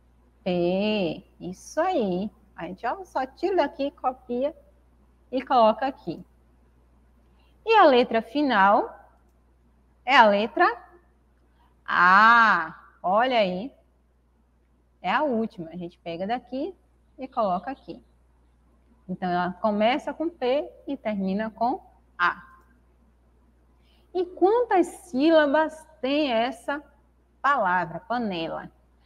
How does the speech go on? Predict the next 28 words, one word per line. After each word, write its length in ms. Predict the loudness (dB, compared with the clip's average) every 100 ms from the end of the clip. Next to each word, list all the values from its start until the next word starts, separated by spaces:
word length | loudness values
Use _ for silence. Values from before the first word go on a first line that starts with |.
| _ _ _
Prossílaba 800 | 0 2 2 -4 -4 0 0 0 0
é 120 | -2
o 60 |
quê 240 | -2 -6 -4
mesmo? 640 | -2 -2 -2 -2 -6 -6 -12 _ _ _ _ -20 _ -8
É 120 | -6
assim, 420 | -6 -8 -6 -2
ó, 160 | -2 -2
quantos 460 | 0 0 0 -6
pedaços 880 | -2 2 2 4 4 4 -2 -8 -12
tem 180 | -10 -10
essa 200 | -8 -12
palavra? 720 | -10 -6 -4 -4 -6 -12 -18 -20 _ _ _ 4
Ou 300 | 6 6 0
em 120 | -6
quantas, 800 | 0 2 2 -2 -6 -6 -18 _ _ _ -6
quantas 320 | -4 -2 -2
vezes 180 | -2 -2
a 40 |
gente 200 | -6 -4
abre 220 | -4 -2
a 40 | -6
boca 440 | -4 -4 -4 -8
pra 160 | -16 -12
falar 240 | -8 -8
essa 200 | -8 -16
palavra? 600 | -12 -8 -8 -8 -14 -20 _ _ _ _ _ _ _ _ _ _ _ _ _
Né? 420 | -8 -4 -4 -6